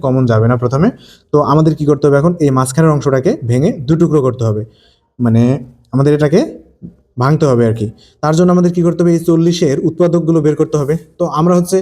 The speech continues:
আহ, এর আগে দুটো পদ্ধতি শিখলাম, তো আমরা হচ্ছে দুইভাবেই কিন্তু বের করতে পারবো, সমস্যা নেই। তো আমরা হচ্ছে কি চল্লিশের কি করতে পারবো, কি করব? উৎপাদক বের করব। তো আমরা প্রথমে দুই দ্বারা ভাগ দিতে পারবো, তাহলে কত হবে? টোয়েন্টি। আবার দুই দ্বারা ভাগ দিতে পারবো, হবে টেন।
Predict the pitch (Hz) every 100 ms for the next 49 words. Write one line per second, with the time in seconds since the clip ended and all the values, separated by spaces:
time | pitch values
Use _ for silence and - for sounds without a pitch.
0 | 190 - _ - 131 135 135 165 180 180
1 | 175 143 160 196 202 202 165 143 151 156
2 | 135 123 160 226 151 143 147 156 151 160
3 | 160 139 165 165 175 196 180 165 143 143
4 | 143 135 127 135 196 123 117 120 120 -
5 | _ - 139 147 147 147 160 160 139 139
6 | 143 151 139 131 131 127 135 156 - _
7 | _ _ 135 139 147 156 143 131 123 123
8 | 117 143 147 135 131 131 131 131 127 131
9 | 135 131 127 131 131 139 254 - _ -
10 | 127 131 135 131 143 277 - _ 131 127
11 | 113 107 104 _ _ - 123 143 135 139
12 | 139 131 127 135 131 131 143 196 123 151
13 | - 123 104